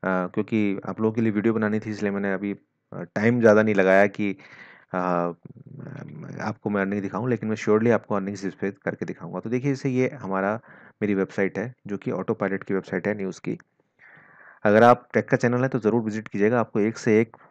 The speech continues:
अ, यहाँ पर मिलेगी। तो यहाँ पर देखिए आप, ये जो एड्स आ रहे हैं, ये जितने भी एड्स आपको दिख रहे हैं वो एड नाउ से ही आपको देखने को मिल रहे हैं। तो इस तरह के, कि देखिए हिंदी का कंटेंट है तो हिंदी के ही एड्स इन्होंने लगाए हैं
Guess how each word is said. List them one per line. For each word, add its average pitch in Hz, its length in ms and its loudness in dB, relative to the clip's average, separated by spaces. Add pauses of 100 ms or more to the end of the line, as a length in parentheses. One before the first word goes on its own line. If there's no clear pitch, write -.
(140)
अ, - 20 -2 (400)
यहाँ 95 120 -6
पर - 140 -10
मिलेगी। 85 320 -8
तो - 120 -14
यहाँ 113 160 -2
पर 135 120 -2
देखिए 117 340 -4
आप, 104 180 -2 (1160)
ये 131 180 4
जो 156 160 4
एड्स 120 240 4
आ 92 100 4
रहे 85 120 0
हैं, 82 140 -12 (460)
ये 110 80 -6
जितने 110 300 -4
भी 117 120 0
एड्स 104 220 0
आपको 95 220 -4
दिख 90 180 -8
रहे 95 100 -4
हैं 131 60 -12 (420)
वो 117 100 0
एड 110 300 0
नाउ 92 180 0
से - 160 -8
ही 101 140 -6
आपको 87 300 -6
देखने 98 320 -8
को 82 120 -14
मिल 82 120 -14
रहे 80 180 -14
हैं। - 80 -20 (540)
तो - 80 -4
इस 123 200 -6
तरह 127 160 6
के, 120 140 0
कि 123 120 -2
देखिए 123 180 0
हिंदी 110 260 2
का 139 80 4
कंटेंट 120 380 -2
है 117 120 -4 (400)
तो 113 60 0
हिंदी 110 340 0
के 131 100 2
ही 123 180 4
एड्स 101 240 0
इन्होंने 98 220 -10
लगाए 85 300 -8
हैं 87 220 -16